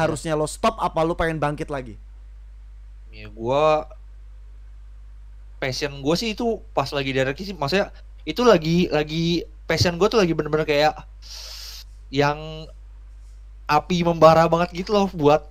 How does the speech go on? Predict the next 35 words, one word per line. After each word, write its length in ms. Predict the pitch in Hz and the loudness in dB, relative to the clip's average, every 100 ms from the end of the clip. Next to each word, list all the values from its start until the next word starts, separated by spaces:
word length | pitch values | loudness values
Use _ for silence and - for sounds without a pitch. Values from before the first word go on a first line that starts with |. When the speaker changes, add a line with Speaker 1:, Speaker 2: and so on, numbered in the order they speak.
| - | -10
Speaker 2:
main 240 | 151 147 | -8 -2
Dota 320 | 147 - 160 | -2 2 2
gitu. 160 | 156 165 185 | 2 0 -4
So, 160 | 175 | -2
apalagi 400 | 151 156 160 214 | 0 4 4 4
kan 60 | 247 233 | 0 2
posisinya 560 | 214 175 175 196 233 | 2 2 0 2 0
gue 140 | 180 190 | 4 2
itu 160 | 214 233 | 4 2
lagi 160 | 160 | 2
mendominate 560 | 165 156 151 156 156 170 | 0 4 4 4 -6 -8
Indonesia 460 | 147 151 151 175 151 | -4 -2 0 2 2
gitu. 220 | 127 117 | 0 0
Speaker 1:
Betul. 260 | 156 143 117 113 - - - - | 2 2 -4 -10 -18 -18 -18 -18
Oke, 160 | 127 123 | -6 0
Speaker 2:
Iya, 160 | 120 120 | 0 0
Speaker 1:
oke, 60 | 107 | -4
Speaker 2:
jadi 180 | 117 147 | -6 -2
Speaker 1:
oke. 80 | 147 | 4
Speaker 2:
kayak 180 | 127 127 - | 4 4 -4
gue 320 | 120 123 160 190 - - - - - - - - - - - | -2 4 8 8 4 -8 -18 -18 -18 -18 -18 -18 -18 -18 -18
kena 320 | - 160 165 165 | -12 0 2 2
penyakit 400 | 170 160 170 - | -2 -2 -4 -4
pun 160 | 220 | -6
nggak 240 | 160 131 131 | 4 4 4
bikin 240 | 127 - | -4 -4
passion 320 | 139 - 143 | -2 -2 -2
gue 140 | 135 131 | -2 2
mati 400 | 131 131 147 135 | 2 0 -4 -6
sih 80 | 180 | -4
buat 240 | 120 - | -6 -6
main 160 | 120 123 | -8 -6
Speaker 1:
Oke. 240 | 110 110 | -6 -6
Speaker 2:
Dota 160 | 110 110 | -8 -8
sih. 160 | 113 | -14